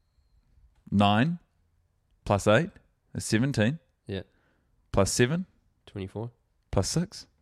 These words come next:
Speaker 2: Thirty. Hmm. Interesting.
Speaker 1: I want you to tell me, first of all,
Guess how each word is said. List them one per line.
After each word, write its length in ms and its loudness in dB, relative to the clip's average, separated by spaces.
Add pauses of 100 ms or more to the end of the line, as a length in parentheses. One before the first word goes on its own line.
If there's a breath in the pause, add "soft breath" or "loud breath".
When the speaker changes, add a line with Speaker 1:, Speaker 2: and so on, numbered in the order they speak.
(140)
Speaker 2:
Thirty. 400 -12 (1300)
Hmm. 280 -10 (240)
Interesting. 540 -12 (920 soft breath)
Speaker 1:
I 60 2
want 260 0
you 100 -2
to 100 -4
tell 240 2
me, 180 -4
first 340 2
of 140 -4
all, 200 -6